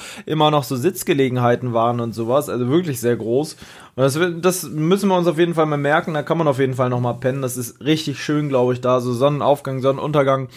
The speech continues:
man kann da Hängematten oben aufhängen, man kann da richtig gut essen, weil da eben diese Sitzgelegenheiten sind, kann man super kochen und so, ähm, richtig geil.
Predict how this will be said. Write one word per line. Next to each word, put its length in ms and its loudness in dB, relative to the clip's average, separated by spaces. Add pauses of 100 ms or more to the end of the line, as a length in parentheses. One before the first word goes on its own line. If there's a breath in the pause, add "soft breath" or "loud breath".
(260 loud breath)
man 140 -6
kann 180 2
da 80 6
Hängematten 540 2
oben 240 2
aufhängen, 480 2
man 180 -2
kann 180 -2
da 80 4
richtig 300 -4
gut 160 -6
essen, 360 0
weil 160 6
da 80 6
eben 200 0
diese 200 0
Sitzgelegenheiten 840 0
sind, 200 -2
kann 140 -2
man 120 -2
super 280 -2
kochen 440 -4
und 140 -6
so, 240 -2 (420 loud breath)
ähm, 420 4
richtig 380 -4
geil. 360 0